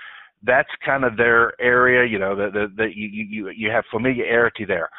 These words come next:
But when you go into a podcast and you get approved on iTunes, and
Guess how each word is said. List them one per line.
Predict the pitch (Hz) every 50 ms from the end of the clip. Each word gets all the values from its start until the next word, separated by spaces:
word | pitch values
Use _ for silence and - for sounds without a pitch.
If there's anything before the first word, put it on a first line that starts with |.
| - - - -
But | 113 117
when | 127 131 139
you | 175 226
go | 196 214 208 190 160
into | 147 131 123 107
a | 98 95
podcast | - - - 139 135 131 123 - - 110 95 90 87 - - - -
and | 110 113 131
you | 160
get | 147 131 143 131 117 - _ _ - 104
approved | 101 - - - - 147 156 151 123 123 135
on | 117 113
iTunes, | 104 107 110 113 117 - - - 95 90 90 90 92 92 87 - - -
and | 113 107 107 107